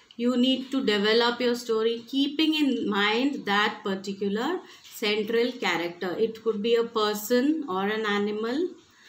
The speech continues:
So whatever be the character, accordingly you need to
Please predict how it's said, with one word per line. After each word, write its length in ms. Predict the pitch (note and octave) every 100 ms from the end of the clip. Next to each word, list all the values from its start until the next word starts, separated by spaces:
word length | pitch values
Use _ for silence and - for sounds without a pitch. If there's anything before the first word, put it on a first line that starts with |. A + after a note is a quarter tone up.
| - -
So 200 | - C4+
whatever 600 | C4+ C4 C4+ C#4+ F4+ C#4
be 160 | D#4
the 160 | D4 D4
character, 600 | B3 A#3 A#3 - B3+ C#4
accordingly 720 | G3+ - G#3+ G#3+ A#3 A#3+ A#3+ A#3+
you 140 | A3+ G3+
need 340 | G3+ G3 -
to 300 | C4 F4 G#4+